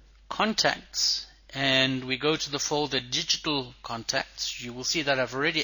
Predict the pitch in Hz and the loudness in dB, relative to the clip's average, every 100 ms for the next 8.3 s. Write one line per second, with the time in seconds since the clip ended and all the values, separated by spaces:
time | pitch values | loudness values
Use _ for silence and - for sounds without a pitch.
0 | - 147 170 156 143 - - - - - | 2 4 4 2 -4 -18 -20 -20 -20 -12
1 | - 165 175 - 170 - 151 - - 143 | 2 4 4 2 2 2 0 -2 -4 2
2 | 143 123 131 131 120 151 - - - - | 2 4 2 2 -2 -8 -16 -20 -20 -20
3 | - - - - - - - - - - | -20 -20 -20 -20 -20 -20 -20 -20 -18 -4
4 | 135 147 147 - - - - - - - | 10 12 12 8 2 -2 -16 -20 -20 -20
5 | - - - - - - - - - - | -20 -20 -20 -20 -20 -20 -20 -20 -20 -20
6 | - - - - - - - - - - | -20 -20 -20 -20 -20 -20 -20 -20 -20 -20
7 | - - - - - 208 - 254 208 180 | -20 -20 -20 -10 -4 -4 -2 -2 4 6
8 | 151 147 165 | 8 6 2